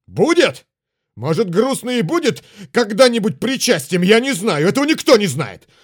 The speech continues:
Но пока что это слово к причастию никакого отношения не имеет. Объясни, почему ты отнес его к причастию. Что такое причастие?» П-, причастие — это глагол в особой форме.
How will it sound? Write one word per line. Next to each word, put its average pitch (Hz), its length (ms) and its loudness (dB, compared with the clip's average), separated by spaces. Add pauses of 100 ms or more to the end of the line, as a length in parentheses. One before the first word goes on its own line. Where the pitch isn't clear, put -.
Но 151 140 0
пока 233 280 2
что 247 160 4
это 240 160 4
слово 294 320 0
к - 100 -12
причастию 190 640 0
никакого 285 480 4
отношения 180 520 0
не 175 160 0
имеет. 120 360 -8 (340)
Объясни, 180 800 -2
почему 202 480 -2
ты 226 100 2
отнес 208 440 -2
его 214 160 4
к - 80 -12
причастию. 151 720 -2 (240)
Что - 220 2
такое 233 280 4
причастие?» 131 720 -4 (920)
П-, 160 460 -20
причастие — 220 840 -10 (460)
это 208 200 -8
глагол 190 600 -6
в 190 60 -4
особой 208 440 -6
форме. 151 640 -10